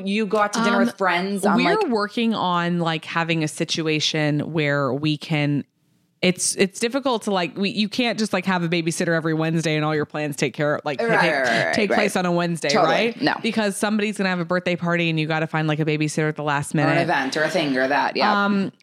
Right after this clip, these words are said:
Speaker 2: but we are really working on making it so there's, like, a night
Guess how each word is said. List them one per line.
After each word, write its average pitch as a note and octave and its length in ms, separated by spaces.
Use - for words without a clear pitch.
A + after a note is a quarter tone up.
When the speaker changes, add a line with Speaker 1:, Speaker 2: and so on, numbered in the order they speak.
Speaker 2:
but G#3+ 480
we A#3+ 240
are F#4 260
really D#4 240
working G3 460
on F3 160
making E3+ 320
it E3 180
so E3 140
there's, D#3 240
like, D3 120
a C#3+ 100
night D3 340